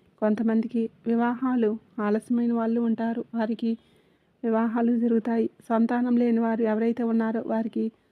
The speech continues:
సంతానం కలిగే అవకాశం ఉంటుంది. మీరు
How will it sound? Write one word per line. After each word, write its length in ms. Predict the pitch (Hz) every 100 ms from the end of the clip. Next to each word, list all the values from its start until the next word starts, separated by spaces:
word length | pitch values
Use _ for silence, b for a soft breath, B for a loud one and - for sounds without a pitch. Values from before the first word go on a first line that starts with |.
| _ _ _ _ _ -
సంతానం 460 | 233 226 240 240 240
కలిగే 320 | 240 226 226 220
అవకాశం 400 | 214 226 - 233
ఉంటుంది. 320 | 214 220 220 - -
మీరు 300 | 226 226 226